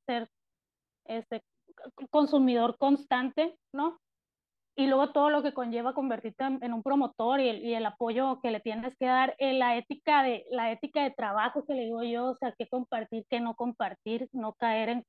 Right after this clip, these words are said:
en, en ciertos, eh, pues, no sé cómo decirle, en, en, en, vaya, o sea, por ejemplo, ¿no? Un ejemplo muy, muy fácil, eh, si una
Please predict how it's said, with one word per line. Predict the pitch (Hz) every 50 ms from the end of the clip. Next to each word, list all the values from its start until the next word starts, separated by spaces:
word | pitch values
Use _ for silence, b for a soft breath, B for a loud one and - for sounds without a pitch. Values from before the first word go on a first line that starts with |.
| _ _ -
en, | 214 202 196 190 185 _ _ _ _ _ _ _ _ _ _
en | 220 233 -
ciertos, | - 226 226 226 - 269 262 254 269 _ _ _ _ _ _ _ _ _ _ _ _ _ _ _ _ _ _ _ _
eh, | - 226 220 220 214 196 - 320 _ - 254 - _ _ _ _ _ _ _ _ _ _ _ _ _
pues, | - 269 254 - _
no | - 262 254
sé | 262 262 277
cómo | - 277 294 311
decirle, | 285 226 - _ - 240 247 262 269 269 277 269 262 247 - 240 240
en, | 240 226 -
en, | 240 226 247
en, | - 254 240 226 - _ _ _ _ _ _ _ _ _ _ _ _ _ _ _ _ _ -
vaya, | 262 277 285 277 254 233 208 - -
o | 240
sea, | 240 285 254 233 220 202 - _ _
por | - 262
ejemplo, | 269 269 - 285 277 285 277 277 254 233
¿no? | 240 254 277
Un | 277 262 254
ejemplo | 254 - 254 226 240 269 269
muy, | 262 262 262 262 254
muy | 254 254 262 269 262
fácil, | - - 330 349 339 - 330 302 294 -
eh, | 254 262 262 247 -
si | - 254 240
una | 254 254 262 302 320 330 320